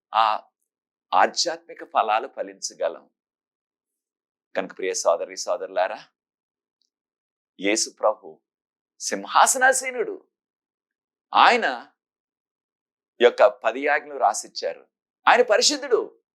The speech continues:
ఆయన ప్రేమ గలవాడు, దయ గలవాడు, కృప గలవాడు, కనికరం గల దేవుడు. అయితే ఆ పరిశుద్ధుడైన దేవుడు ఈ పది ఆజ్ఞలు రాసిచ్చారు కనుక పది ఆజ్ఞలు కూడా పరిశుద్ధమైనవే అని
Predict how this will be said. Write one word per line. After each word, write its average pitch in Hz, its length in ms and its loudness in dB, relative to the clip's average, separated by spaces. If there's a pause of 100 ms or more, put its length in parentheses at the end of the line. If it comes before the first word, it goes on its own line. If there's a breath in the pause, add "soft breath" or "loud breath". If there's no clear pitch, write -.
ఆయన 131 160 4
ప్రేమ 220 340 2
గలవాడు, 208 340 0
దయ 185 180 -2
గలవాడు, 220 340 0
కృప 220 220 -12
గలవాడు, 214 400 6
కనికరం 247 500 -2
గల 214 120 -2
దేవుడు. 175 420 -4 (1000)
అయితే 120 360 0 (120)
ఆ 156 80 0
పరిశుద్ధుడైన 202 880 -4
దేవుడు 139 640 -10 (300)
ఈ 180 200 -14
పది 135 240 2
ఆజ్ఞలు 202 340 0
రాసిచ్చారు 127 600 -2
కనుక 165 580 0 (200)
పది 143 280 6
ఆజ్ఞలు 220 400 4
కూడా 226 380 4
పరిశుద్ధమైనవే 214 1400 0 (300)
అని 190 380 2